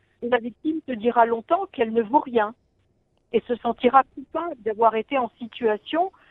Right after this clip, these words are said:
sans voix, tétanisée, incapable de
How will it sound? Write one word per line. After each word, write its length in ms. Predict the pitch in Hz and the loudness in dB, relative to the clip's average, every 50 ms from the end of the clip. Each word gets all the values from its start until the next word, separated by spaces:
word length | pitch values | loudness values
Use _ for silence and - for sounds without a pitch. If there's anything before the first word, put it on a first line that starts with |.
| _ _ _ _ - | _ _ _ _ 2
sans 160 | 294 285 311 254 - - | 2 2 2 0 -6 -4
voix, 280 | 226 208 202 214 311 - _ _ _ _ _ _ _ _ _ _ _ _ _ _ | -2 0 0 0 -2 -6 _ _ _ _ _ _ _ _ _ _ _ _ _ _
tétanisée, 880 | - 302 - - 320 285 262 254 247 233 214 196 208 196 196 220 320 - _ _ _ _ _ _ _ _ - | -6 -6 -2 2 2 2 2 2 -2 -4 -4 -2 -2 0 0 -2 -4 -8 _ _ _ _ _ _ _ _ 0
incapable 580 | 254 285 294 - 285 262 - - 277 269 240 220 | 0 0 4 4 2 2 4 4 2 2 2 0
de 120 | 247 240 | -6 -10